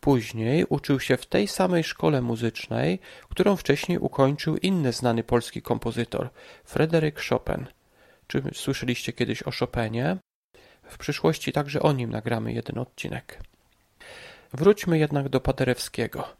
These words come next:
Po ukończeniu szkoły Paderewski miał mało pieniędzy. Na szczęście spotkał w Zakopanem sławną aktorkę Helenę Modrzejewską.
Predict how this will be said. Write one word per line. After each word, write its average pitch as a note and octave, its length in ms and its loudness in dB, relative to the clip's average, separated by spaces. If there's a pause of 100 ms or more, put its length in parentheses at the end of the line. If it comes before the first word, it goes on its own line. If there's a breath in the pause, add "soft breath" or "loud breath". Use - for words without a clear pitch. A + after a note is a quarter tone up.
(560 soft breath)
Po - 120 6
ukończeniu E3 600 4
szkoły A2 560 0
Paderewski C3+ 800 0
miał B2 260 0
mało D#3+ 340 4
pieniędzy. B2+ 600 -4 (680 loud breath)
Na B2+ 140 0
szczęście - 480 0
spotkał - 500 0
w C3 100 -8
Zakopanem B2+ 960 0 (340 loud breath)
sławną F3+ 600 4
aktorkę - 680 2 (300 soft breath)
Helenę D#3+ 580 0
Modrzejewską. C3 920 -2